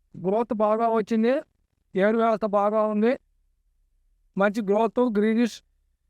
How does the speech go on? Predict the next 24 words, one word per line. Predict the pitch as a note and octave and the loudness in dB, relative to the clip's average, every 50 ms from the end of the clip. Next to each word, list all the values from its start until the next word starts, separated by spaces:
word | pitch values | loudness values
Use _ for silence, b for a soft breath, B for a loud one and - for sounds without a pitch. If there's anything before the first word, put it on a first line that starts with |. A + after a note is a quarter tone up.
| _ _ _ _ _ _ _ _ _ _ _ _ _ _ _ _ _ _ _ _ _ _ _ _ _ _ _ - F3 | _ _ _ _ _ _ _ _ _ _ _ _ _ _ _ _ _ _ _ _ _ _ _ _ _ _ _ -2 0
బాగా | F#3 G#3 A3 A#3 A#3 A3 A3 | 0 2 2 2 0 0 0
వచ్చింది. | G#3 - G#3+ G#3 G#3 G#3+ A3+ C#4 E4 - _ _ _ _ _ _ _ _ _ _ _ _ _ _ _ - G#3 E3 | -2 -2 -2 0 0 0 0 -2 -4 -8 _ _ _ _ _ _ _ _ _ _ _ _ _ _ _ -12 -4 0
డబుల్ | F#3 G3 G3 A3 A#3+ B3+ | 0 0 2 2 2 0
యాక్షన్ | A#3+ G3 B3 A#3 A3+ | 0 0 -4 -2 -2
ప్రోగ్రామ్ | A3+ A3+ A3 G#3+ A#3 A3+ A3+ A3+ A3+ | -2 0 0 0 -2 0 0 0 0
కూడా | A#3 B3 A#3 G#3+ | 0 0 0 0
గ్రోత్ | G#3 A3 A3 G#3+ - B3 B3+ A3+ G#3+ | 0 0 0 0 -2 -2 -2 0 0
గ్రీనిష్ | G#3 A3 A3 A3 A3+ F#3+ - A#3+ C4 D#4 E4 - _ _ _ _ _ _ _ _ _ _ _ _ _ _ _ _ _ _ _ _ _ _ _ _ _ _ _ _ _ _ _ - G3 G3+ | 0 0 0 0 0 2 2 2 0 0 -2 -6 _ _ _ _ _ _ _ _ _ _ _ _ _ _ _ _ _ _ _ _ _ _ _ _ _ _ _ _ _ _ _ -4 -2 0
ఏరు | A#3 B3 B3+ | 0 0 0
వ్యవస్థ | B3+ B3+ B3 G#3+ A#3+ A3 A3 G#3+ | 0 0 0 -2 -2 -2 0 0
బాగా | G#3+ A3 A3+ A3+ A3 A3 | 2 2 0 0 0 -2
వచ్చింది, | G#3 - G#3 G#3 G3+ G#3 A3+ C#4 E4+ - _ _ _ _ _ _ _ _ - F#3 | -2 -2 -2 -2 0 0 -2 -2 -4 -8 _ _ _ _ _ _ _ _ 0 0
మంచి | A3+ G3 C4 - A3+ | 0 0 -2 -2 -2
పచ్చదనంగా | G#3+ G#3+ - A#3 B3 B3+ B3+ B3+ B3 A#3+ A#3 A3 | -2 -2 -2 -2 -2 0 0 0 0 0 0 0
ఉంది | A3 G#3+ A3+ G#3+ | 0 -2 -2 0
అనమాట. | G#3+ G#3 G#3 G3+ F3 G3+ G3+ G3+ | 0 0 -2 -2 -2 -2 -2 -2
ఈ | G3+ G3 | -2 0
రెండు | G#3 A3 A3+ B3 B3+ C4+ F#3+ G3+ | 0 0 0 -2 -2 -2 0 0
డబుల్ | G3+ G3+ A3 A3+ | 0 2 2 0
యాక్షన్ | A#3 F#3 A3 A3+ G#3+ | 0 0 -2 -2 -2
ప్రోగ్రామ్, | A#3 A3+ A3 G#3+ A3+ A#3+ C4 D4 C4 | -2 -2 0 0 -2 -2 -2 -2 -2
డ-, | - - - _ _ | -4 -4 -8 _ _
త్రిపుల్ | - G#3 G#3 A3 A3+ A3+ | -2 -2 0 0 0 0
యాక్షన్ | G3 G3+ G3 | 0 -2 -2